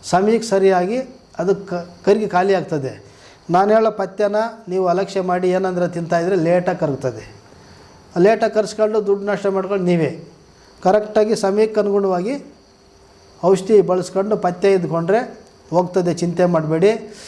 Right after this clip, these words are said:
ಅದನ್ನು ತುಂಬ ಹೊತ್ತು ಸ್ಟೋನ್ಗಳನ್ನ ಹಂಗೆ ಬಾಡಿನಲ್ಲಿ ಇಟ್ಕೊಂಡ್ರೆ ಏನಾಗುತ್ತೆ, ಇನ್ಫೆಕ್ಷನ್ ಆಗೋ ಸಾಧ್ಯತೆಗಳಿರ್ತದೆ. ಕಿಡ್ನಿ ಆಗ್ಬೋದು, ಗಾಲ್‌ಬ್ಲಾಡರ್ ಆಗ್ಬೋದು, ಇನ್ಫೆಕ್ಷನ್ ಆಗೋ ಸಾಧ್ಯತೆಗಳಿರ್ತದೆ. ಹಂಗಾಗಿ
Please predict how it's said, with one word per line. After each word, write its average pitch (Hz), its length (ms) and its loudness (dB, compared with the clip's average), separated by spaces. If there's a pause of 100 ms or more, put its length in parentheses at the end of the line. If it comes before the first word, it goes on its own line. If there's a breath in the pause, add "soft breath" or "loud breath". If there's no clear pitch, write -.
(240 loud breath)
ಅದನ್ನು 180 220 2
ತುಂಬ 214 220 0
ಹೊತ್ತು 214 360 2
ಸ್ಟೋನ್ಗಳನ್ನ 202 540 0
ಹಂಗೆ 190 320 0
ಬಾಡಿನಲ್ಲಿ 190 480 0
ಇಟ್ಕೊಂಡ್ರೆ 180 340 -2
ಏನಾಗುತ್ತೆ, 180 380 -2
ಇನ್ಫೆಕ್ಷನ್ 180 460 -2
ಆಗೋ 175 160 -2
ಸಾಧ್ಯತೆಗಳಿರ್ತದೆ. 165 720 -2
ಕಿಡ್ನಿ 156 320 0
ಆಗ್ಬೋದು, 190 600 2
ಗಾಲ್‌ಬ್ಲಾಡರ್ 165 480 -2
ಆಗ್ಬೋದು, 185 640 -2 (480 loud breath)
ಇನ್ಫೆಕ್ಷನ್ 196 480 0
ಆಗೋ 175 180 -2
ಸಾಧ್ಯತೆಗಳಿರ್ತದೆ. 175 1040 -2 (580 loud breath)
ಹಂಗಾಗಿ 170 720 0